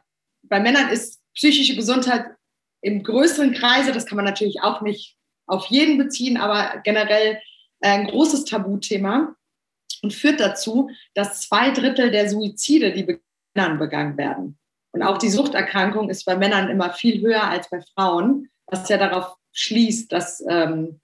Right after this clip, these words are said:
leider eben psychische Gesundheit einfach noch nicht so oft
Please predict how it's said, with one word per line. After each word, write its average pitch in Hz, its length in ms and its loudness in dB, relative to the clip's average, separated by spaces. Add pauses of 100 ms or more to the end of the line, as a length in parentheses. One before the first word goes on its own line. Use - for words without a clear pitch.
(760)
leider 190 420 2
eben 185 460 0 (360)
psychische 220 440 0
Gesundheit 202 640 0 (680)
einfach 214 380 0
noch 208 200 0
nicht 220 380 0
so 220 280 -2 (100)
oft - 300 0